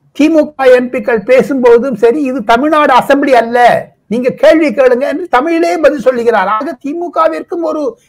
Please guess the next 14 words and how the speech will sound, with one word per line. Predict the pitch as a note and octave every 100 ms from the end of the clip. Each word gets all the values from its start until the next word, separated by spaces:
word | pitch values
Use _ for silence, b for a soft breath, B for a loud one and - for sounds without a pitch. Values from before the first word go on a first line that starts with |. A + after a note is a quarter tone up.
| _ -
checks | - -
and | F4+ C#4 C4+
balances | D4 D4 - D#4+
அங்கங்கு | - C4 C#4 C4+
இருக்கிறது. | C#4+ C4 G3 B3+ G3 D3
எது | G3 E4 D4
இருப்பினும் | B3+ G#3 E3 G#3 E4+ _ _ _ _ _
இம்முறை | A3+ E4 D4 G#3 G3+ D#4+ - _ _
சீனிவாசன், | _ B3+ D#4 D#4+ D4+ B3+ C#4+ C4 A3
அஹ், | B3+ A#3+ A3+
கிருஷ்ணமூர்த்தி | G#3 - D4+ C#4+ C4+ -
அவர்கள் | B3+ A#3+ A3
சொன்னது | - G#3 C4 B3
மாதிரி | G#3+ D#3+ D#3 B3